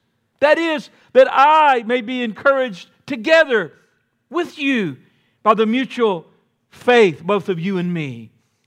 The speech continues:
Now, I do not want you to be unaware, brethren, that I often planned to come to you, but was hindered until now,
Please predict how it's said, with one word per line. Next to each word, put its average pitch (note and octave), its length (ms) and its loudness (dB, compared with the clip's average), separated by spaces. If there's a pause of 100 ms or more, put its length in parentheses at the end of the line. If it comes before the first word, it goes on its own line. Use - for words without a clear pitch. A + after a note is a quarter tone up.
Now, D#3+ 480 -4 (340)
I E3+ 80 -4
do F#3+ 120 -2
not F3+ 180 -2
want E3+ 220 -8
you A3 80 -10
to D3+ 60 -12
be D#3+ 120 -4
unaware, D3+ 280 -4
brethren, E3+ 380 0
that F3+ 120 0
I G3 40 2
often C4 460 2
planned A3+ 260 -2
to G3 80 -2
come A3 260 -6
to G#3 60 -8
you, F3 240 -6 (260)
but B3+ 180 2
was B3+ 180 -4
hindered D4 440 -4
until F#3+ 320 -6
now, F#3+ 580 -4